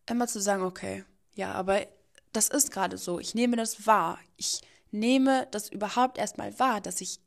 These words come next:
immer von zum Beispiel Chaos umgeben bin. Und ich nehme das an, weil das ist gerade so, wie es auch in meinem Inneren aussieht. Wenn mein Zimmer oder, was weiß ich, meine Wohnung immer unaufgeräumt ist, dann ist das auch in mir.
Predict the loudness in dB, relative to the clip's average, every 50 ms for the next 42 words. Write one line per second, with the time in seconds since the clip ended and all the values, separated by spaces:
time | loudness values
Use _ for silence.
0 | _ _ -2 0 2 4 4 4 2 0 -2 -8 _ _ _ _ -14 -8 -4 -4
1 | -2 -2 -4 -8 -10 -8 -6 -4 -2 0 0 0 -2 -4 -4 0 2 4 4 4
2 | 4 0 -4 -4 -4 -2 -2 -2 -2 -4 -6 -6 -6 -8 -12 _ _ _ _ _
3 | _ _ _ _ -20 -20 -18 -16 -16 -16 -16 -18 -20 _ _ _ _ _ _ -2
4 | 0 0 0 0 0 0 0 0 0 0 0 2 2 2 2 2 -2 -6 -8 -12
5 | _ _ _ _ _ -2 0 0 2 2 2 2 0 -2 _ _ 0 0 2 2
6 | 0 -2 _ -2 2 2 2 4 2 0 0 0 -2 0 0 -2 -2 -2 2 4
7 | 4 4 4 2 -2 -2 0 0 -2 -2 -2 -4 -6 -6 -6 -8 -12 _ _ _
8 | _ 6 8 8 8 8 6 2 2 0 0 0 -2 -4 -6 -8 -8 -6 -6 -4
9 | -2 -2 -2 0 0 0 2 2 4 4 2 2 0 -4 -6 -4 -4 -2 -2 -4
10 | -8 -12 -14 -16 -18 -18 -10 -8 -6 -6 -4 -6 -6 -8 -6 -6 -4 -4 -4 -2
11 | 0 0 0 0 0 -2 -8 -20 -20 _ _ 2 4 4 4 4 2 2 0 0
12 | -2 -4 -6 -8 -6 -4 -2 -2 -2 -4 -4 -4 -4 -2 -2 -2 -2 -4 _ _
13 | _ _ _ _ _ _ -8 -4 -2 -2 -2 0 0 -2 -2 -4 -6 -6 -4 -4
14 | -2 -2 -2 -4 -6 -8